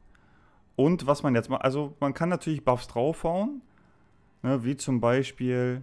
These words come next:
hier besseres Fleisch kann man machen. Hat man mehr Angriff. Und, oder halt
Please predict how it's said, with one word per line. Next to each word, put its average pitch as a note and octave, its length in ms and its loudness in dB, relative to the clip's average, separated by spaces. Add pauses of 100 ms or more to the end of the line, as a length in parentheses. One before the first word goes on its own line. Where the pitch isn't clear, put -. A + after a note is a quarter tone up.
(120)
hier G#2+ 200 6
besseres A2+ 360 0
Fleisch G#2+ 360 0
kann D#3 140 0
man D#3 100 0
machen. F3+ 340 -4 (2250)
Hat B2 140 2
man C3 80 2
mehr A#2+ 180 4
Angriff. C#3 540 -2 (560)
Und, A2+ 520 -2
oder A#2+ 520 4
halt G#2+ 400 -2